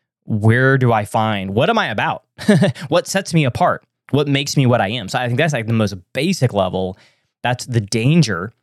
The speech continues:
when you, when you lose, when this kind of vision of your identity is dimmed, kind of the language that some of our, our founding fathers talked about, like, the dimming of this vision of our identity. I, I think that's one thing just right off the top of my mind that, that comes. What, what would you add to that?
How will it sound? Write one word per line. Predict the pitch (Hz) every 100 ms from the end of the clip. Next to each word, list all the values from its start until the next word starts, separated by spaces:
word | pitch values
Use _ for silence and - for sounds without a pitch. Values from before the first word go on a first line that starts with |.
| _ _ -
when | 120 120 113
you, | 110 107 104 101 95 _
when | 113 110
you | 107 104 101 -
lose, | 107 110 123 123 120 117 113
when | 107 107
this | 101
kind | - 104
of |
vision | 95 98 117 117 110
of |
your | 101 98
identity | 95 101 101 92
is | 85 104
dimmed, | - 101 110 95 82 90 -
kind | 104
of |
the | 98
language | 95 98 95
that | -
some | - 107
of | 95
our, | 92 90
our | 104 95 _ _ _ _
founding | 110 104 101
fathers | 95 90
talked | 98 87
about, | - -
like, | 110 - _
the | -
dimming | 113 110 110 104 95
of | 104 90 92 - _ _ _
this | - 104 104 -
vision | 101 104 104 95
of | 95
our | 90
identity. | 87 92 90 90 95 90
I, | 90 113
I |
think | 120
that's | 123 -
one | 113
thing | 101
just | 95 -
right | 104
off | 87
the | 101
top | 104 -
of |
my | 95 101
mind | 95 90
that, | 90 -
that | 104 -
comes. | 101 92 -
What, | 123 123 113
what | 117 104 -
would | 113 104
you | 104
add | 90 90
to | 92
that? | 85 -